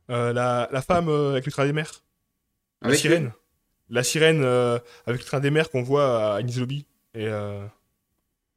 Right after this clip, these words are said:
Speaker 1: et, euh, Water Seven. Tu sais, la conductrice de train, là, qui est avec, euh, l'enfant.
Speaker 2: Mais non.
Speaker 1: Qui a sauvé tout l'équipage.
Speaker 2: Et tu penses que c'est son, son fils ?
Speaker 1: Ouais, parce qu'elle dit qu'elle a un enfant, mais qu'il est parti. Ils ont la même,
Speaker 2: Ah.
Speaker 1: ils ont les mêmes cheveux. C'est une femme poisson.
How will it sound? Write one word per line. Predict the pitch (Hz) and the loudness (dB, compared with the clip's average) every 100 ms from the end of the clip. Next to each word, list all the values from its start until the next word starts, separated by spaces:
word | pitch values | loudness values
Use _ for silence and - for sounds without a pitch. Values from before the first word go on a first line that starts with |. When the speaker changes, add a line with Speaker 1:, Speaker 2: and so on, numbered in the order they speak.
| _ 123 | _ -10
Speaker 1:
et, | 104 | -8
euh, | 98 95 92 92 - | -6 -8 -10 -14 -10
Water | 117 117 | -8 -6
Seven. | 131 135 110 | -4 -4 -6
Tu | _ _ _ _ _ _ _ _ - | _ _ _ _ _ _ _ _ 2
sais, | |
la | 175 | 2
conductrice | 143 135 147 | 2 -4 -4
de | 147 | -6
train, | - 147 | -6 -8
là, | 98 _ _ | -10 _ _
qui | 131 | 0
est | |
avec, | 135 139 | 2 2
euh, | 123 | 0
l'enfant. | 127 156 165 - _ _ _ _ _ 123 | -2 -4 -6 -8 _ _ _ _ _ -2
Speaker 2:
Mais | 165 | 0
non. | 160 117 - _ _ _ _ _ | 2 0 -4 _ _ _ _ _
Speaker 1:
Qui | - | -4
a | |
sauvé | 135 147 | 0 2
tout | - | 0
l'équipage. | 151 165 156 110 | 0 0 0 0
Speaker 2:
Et | |
tu | 131 | -2
penses | 185 170 | -2 -2
que | |
c'est | 156 | -6
son, | 147 | -6
son | 147 151 | -6 -6
fils ? | 147 - - _ _ _ 156 | -8 -14 -16 _ _ _ -2
Speaker 1:
Ouais, | |
parce | 185 - | 0 0
qu'elle | 143 | -2
dit | 208 | 0
qu'elle | 147 | 0
a | 127 | 0
un | 139 | 0
enfant, | - 214 | 0 0
mais | 175 | 0
qu'il | - | -2
est | 135 | -4
parti. | 143 175 - - _ _ _ _ _ _ _ - | -4 -8 -14 -18 _ _ _ _ _ _ _ -2
Ils | 131 | 2
ont | |
la | 127 135 | 4 4
même, | 226 | 2
Speaker 2:
Ah. | - - | -4 -4
Speaker 1:
ils | - 139 | 2 6
ont | |
les | 135 | 6
mêmes | 139 | 6
cheveux. | 147 147 202 - _ _ _ _ _ _ - | 4 4 2 -2 _ _ _ _ _ _ -6
C'est | 143 | 0
une | 143 | 4
femme | 151 | 4
poisson. | 147 143 156 | 4 2 2